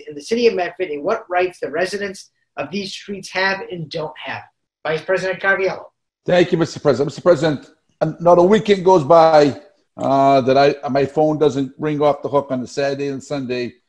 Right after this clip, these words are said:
Speaker 2: uh, from the, the, the residents of Pine Ridge and that whole area,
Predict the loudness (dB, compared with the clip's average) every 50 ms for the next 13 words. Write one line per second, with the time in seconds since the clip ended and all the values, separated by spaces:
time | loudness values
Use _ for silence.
0 | _ _ _ _ _ -12 -8 -6 -2 -2 0 0 0 0 0 -2 -2 -6 -6 -4
1 | -2 -2 -2 -4 -4 -6 -8 -8 -8 -12 -10 -6 -4 -4 -4 -4 -4 -6 -6 -6
2 | -6 -8 -8 -6 -4 -4 -2 -2 -4 -4 -6 -6 -6 -6 -6 -4 -4 -4 -4 -4
3 | -4 -4 -2 -2 -2 -2 -4 -4 -4 -4 -6